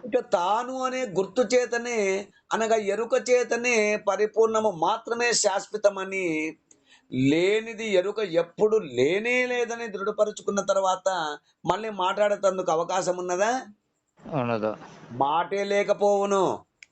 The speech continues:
Speaker 2: అవును.
Speaker 1: ఇక తాను లేకపోయిన తర్వాత మళ్ళీ పరిపూర్ణము ఉన్నదని, ఎరుక లేదని చెప్పేవాడెవరు?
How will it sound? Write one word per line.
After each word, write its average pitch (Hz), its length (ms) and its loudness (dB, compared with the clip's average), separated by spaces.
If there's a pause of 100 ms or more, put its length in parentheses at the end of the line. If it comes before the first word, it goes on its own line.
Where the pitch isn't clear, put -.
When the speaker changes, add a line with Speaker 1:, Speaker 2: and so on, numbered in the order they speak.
(840)
Speaker 2:
అవును. 110 380 0 (560)
Speaker 1:
ఇక 208 100 2
తాను 214 720 0
లేకపోయిన 247 680 2
తర్వాత 233 560 0 (1400)
మళ్ళీ 226 480 0
పరిపూర్ణము 226 760 0
ఉన్నదని, 220 840 0 (960)
ఎరుక 226 320 2
లేదని 240 460 4
చెప్పేవాడెవరు? 160 1040 0